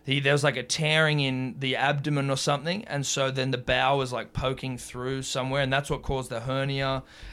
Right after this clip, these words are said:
and then the bowel collapsed. Again, you're, do your own fucking research here,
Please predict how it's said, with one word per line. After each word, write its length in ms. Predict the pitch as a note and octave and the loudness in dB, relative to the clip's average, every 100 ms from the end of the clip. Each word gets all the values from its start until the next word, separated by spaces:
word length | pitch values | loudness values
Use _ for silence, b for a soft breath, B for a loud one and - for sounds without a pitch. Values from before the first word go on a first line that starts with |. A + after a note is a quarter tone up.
| B | B
and 160 | C3 | 2
then 140 | C3 B2+ | 2 2
the 80 | |
bowel 260 | A#2 B2 A#2+ | 2 4 2
collapsed. 640 | - A2+ C3+ C#3+ C#3 - | 0 -2 2 4 2 -2
Again, 400 | C#3 C3+ B2+ G#2 | -2 0 0 0
you're, 180 | A2 B2+ C3+ B2 | -2 -4 -6 0
do 100 | E3 | 2
your 200 | F#3 C3+ | 4 2
own 100 | A2+ | 0
fucking 380 | - A2+ G#2 | -6 -8 -6
research 460 | G#2+ A2+ A2+ G2+ - | -4 -4 -4 -4 -4
here, 220 | A2+ G#2 | -4 -4